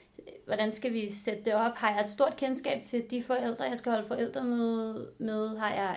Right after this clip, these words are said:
ikke noget, fordi det er helt nyt? Har det betydning for, hvad jeg vil bringe i spil, og hvornår jeg vil bringe i, ting i spil? Øhm, skal jeg have,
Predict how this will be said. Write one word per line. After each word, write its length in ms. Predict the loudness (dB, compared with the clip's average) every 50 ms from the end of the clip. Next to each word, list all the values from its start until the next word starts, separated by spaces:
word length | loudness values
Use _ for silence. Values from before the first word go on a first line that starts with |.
| -2 -2
ikke 200 | -2 -2 -2 -2 0
noget, 280 | 0 2 2 2 0 -2
fordi 200 | -4 -4 -2 0
det 120 | 2 2
er 40 | 4
helt 240 | 4 2 2 2 2
nyt? 420 | 2 4 4 4 4 0 -4 -10 -16 -18 -20 -20 -20 -20 -20 -20 -20 -20 -16 -4
Har 140 | -2 0
det 180 | 2 2 2 0
betydning 500 | 0 0 0 0 0 0 2 2 2 4
for, 120 | 4 4 6
hvad 100 | 6 6
jeg 140 | 4 4 2
vil 80 | 2
bringe 260 | 0 0 0 0 0
i 40 | -2
spil, 340 | -4 -2 0 2 4 6 6
og 80 | 6 4
hvornår 560 | 4 4 4 6 4 4 2 -2 -8 -10 -6 -4
jeg 100 | 2 4
vil 80 | 4 4
bringe 380 | 4 2 0 0 0 -2 -4 -6 -10 -16 -20 _ _ _ _ -20 -20 -16 -14
i, 160 | -12 -12 -10 -12 -14 -16 -20 _ -4
ting 260 | -2 0 0 2 0
i 40 | 0
spil? 460 | -2 -2 0 2 2 4 2 2 -2 -4 -8 -16 -20 -20 -20 -20 -20 -20 _ -12 -4 -2
Øhm, 380 | 0 0 0 0 -2 -4 -4 -6
skal 200 | 0 4 4 6
jeg 160 | 6 6 6
have, 560 | 4 4 4 4 2 2 0 0 -2 -4